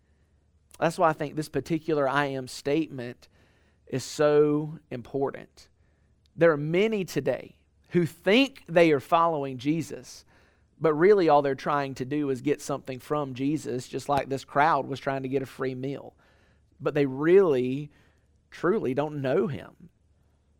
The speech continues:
If we were honest with ourselves today, I think we really have to ask that question. Do we want something from Jesus? Healing, prosperity, comfort, influence, peace,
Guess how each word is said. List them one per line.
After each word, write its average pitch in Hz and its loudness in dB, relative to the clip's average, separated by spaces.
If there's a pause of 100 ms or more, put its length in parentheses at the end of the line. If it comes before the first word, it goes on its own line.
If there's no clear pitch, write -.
(200)
If 165 2
we 254 4
were 233 6
honest 175 2
with 147 2
ourselves 165 0
today, 151 0
I 135 -2
think 185 -6
we 151 -2
really 202 0
have - 0
to - -4
ask 170 2
that 131 -2
question. - -4
Do 233 0
we 262 0
want 226 2
something 208 0
from 202 2
Jesus? 143 -4 (300)
Healing, 190 6
prosperity, 196 8
comfort, 202 2
influence, 180 2
peace, 226 0